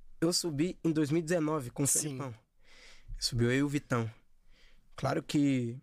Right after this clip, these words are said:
Speaker 1: como você falou, de dezenove pra vinte nós já sabíamos, nós tínhamos, assim, um pouco de confiança ali. Nós até comentava, "Pô, a gente tá ganhando muita coisa, tá tendo muita cobrança da torcida." E, tipo assim, despertou uma ansiedade na gente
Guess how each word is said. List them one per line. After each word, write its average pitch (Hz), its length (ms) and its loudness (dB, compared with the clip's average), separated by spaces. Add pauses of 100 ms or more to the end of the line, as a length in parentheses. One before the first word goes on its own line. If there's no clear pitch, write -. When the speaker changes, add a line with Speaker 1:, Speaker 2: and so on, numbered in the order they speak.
(380)
Speaker 1:
como 123 160 0
você - 120 -4
falou, 127 160 2
de 117 80 -2
dezenove 127 260 2
pra 147 140 -2
vinte 147 200 0
nós 143 140 2
já 160 80 2
sabíamos, 131 380 0
nós 117 160 0
tínhamos, 147 320 0
assim, 120 360 0 (300)
um 139 60 -6
pouco - 280 -2
de 120 120 -2
confiança 131 680 0
ali. 120 260 0 (580)
Nós 123 240 0
até - 220 -2
comentava, 123 500 0 (140)
"Pô, 156 180 0 (280)
a - 20 -6
gente 123 160 -2
tá - 100 -4
ganhando 143 240 2
muita 143 300 2
coisa, 143 460 0
tá - 160 -8
tendo 131 260 2
muita 139 340 2
cobrança 139 400 0
da - 120 -2
torcida." 165 680 0 (1120)
E, 120 220 2 (440)
tipo - 220 -4
assim, 139 180 2
despertou 165 480 0
uma 175 180 0
ansiedade 143 640 0
na 139 140 2
gente 139 460 0